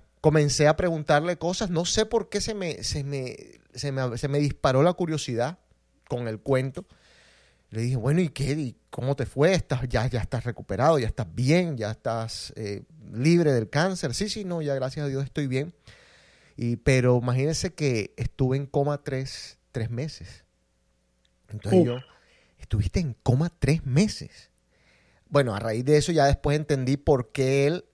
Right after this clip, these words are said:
Speaker 1: estaba un poco perdido, porque en tres meses estuvo en coma, pero estuvo en el hospital un tiempo larguísimo y no pudo ir a trabajar por un tiempo larguísimo. O sea, que él estaba tan perdido como estaba yo. Eh, bueno,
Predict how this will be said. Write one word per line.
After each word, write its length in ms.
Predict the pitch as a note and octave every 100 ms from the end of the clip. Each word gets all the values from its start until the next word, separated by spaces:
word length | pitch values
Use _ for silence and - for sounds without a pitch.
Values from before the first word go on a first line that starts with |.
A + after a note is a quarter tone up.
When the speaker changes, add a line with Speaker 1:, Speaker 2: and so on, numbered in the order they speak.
| -
Speaker 1:
estaba 320 | B2 - C3
un 120 | C#3+
poco 300 | D3+ C#3 D#3
perdido, 460 | D3 B2 D#3+ A3+ G#3
porque 300 | - F#2 - _ _
en 120 | - E2+
tres 240 | - - B2+
meses 280 | D3 D#3+ F3+
estuvo 240 | - F3
en 80 | F3
coma, 260 | E3+ G3
pero 140 | G3 C#3+
estuvo 280 | - C#3+ D3+
en 60 |
el 80 | D#3+
hospital 360 | D3 C#3+ C3+ C#3+
un 120 | D#3
tiempo 400 | - D#3 D3 D#3+
larguísimo 680 | D3+ C#3 C3 C3+ D#3+ E3 F3 - _ _ _
y 160 | - A#2+
no 180 | A#2 G#2
pudo 240 | C3 C3+
ir 60 | C#3+
a 80 | C#3
trabajar 460 | C3 A#2 A#2+ C3+
por 160 | - G#2
un 140 | G#2
tiempo 380 | - A#2 G#2+ B2+
larguísimo. 460 | A2 G#2+ F3 - A#2
O 40 |
sea, 160 | B2+ A2+
que 120 | A2+
él 60 |
estaba 440 | B2+ - D3+ D3+ - _ _ _
tan 220 | D3+ C#3+
perdido 420 | C#3 C3 C#3 F3+
como 160 | E3+ C#3+
estaba 340 | B2 C#3+ C3
yo. 200 | B2+ E3 - _ _ _ - - _ _ _
Eh, 200 | D3+ D#3
bueno, 340 | D#3 E3+ A2+